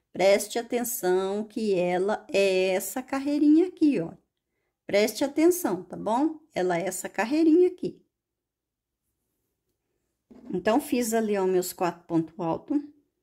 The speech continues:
Aqui estamos, né, abrindo o nosso próximo aqui, bloquinho. Então, uma, duas,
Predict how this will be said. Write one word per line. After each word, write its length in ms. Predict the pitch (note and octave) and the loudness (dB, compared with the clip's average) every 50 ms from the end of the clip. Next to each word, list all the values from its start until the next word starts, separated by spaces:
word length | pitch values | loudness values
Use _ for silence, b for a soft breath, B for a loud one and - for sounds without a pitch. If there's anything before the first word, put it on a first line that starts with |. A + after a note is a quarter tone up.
| _ _ _ _ _ _ _ _ _ _ _ _ _ _ _ _ _ _ _ _ _ _ _ _ _ _ _ _ _ _ _ - | _ _ _ _ _ _ _ _ _ _ _ _ _ _ _ _ _ _ _ _ _ _ _ _ _ _ _ _ _ _ _ -8
Aqui 340 | - D4 C#4+ - G#3+ G#3+ G3 | -8 -8 -6 -4 -2 -2 -2
estamos, 540 | G3 G3 - - - F3+ F3+ F3 F#3 F3+ E3 | -2 -4 -4 -2 0 2 2 4 2 2 2
né, 200 | D#3+ F3+ E3+ E3 | 2 4 4 4
abrindo 540 | D#3 E3+ E3 D#3+ E3 D#3+ E3 E3 D#3+ E3 F3 | 2 0 0 -2 0 0 2 2 2 2 0
o 60 | F3 | 0
nosso 500 | F3+ F3 - D#3 D#3+ D#3+ - - - E3 | 0 -2 -2 -4 -6 -8 -12 -14 -16 -16
próximo 600 | - - - E3 D#3+ D#3+ E3 - - E3+ F3 F3+ | -14 -10 -6 -4 -4 -4 -4 -6 -6 -2 -2 -2
aqui, 240 | F3 F3 - - A3+ | -2 -4 -6 -6 -6
bloquinho. 480 | G#3+ F#3 G3+ A3+ A3+ - - C#4 D4+ D#4+ | -2 -2 -2 -2 -2 -2 2 4 6 6
Então, 260 | D#4+ - G#3+ F3+ F3 | 4 2 0 0 0
uma, 380 | F3 F#3+ G3 G3+ F#3+ F3 E3 | 0 -2 -2 -2 -4 -4 -4
duas, 460 | D3+ D3+ D3+ F3 F#3 F#3+ F#3 F#3 - | -4 -6 -4 -4 -4 -4 -4 -6 -10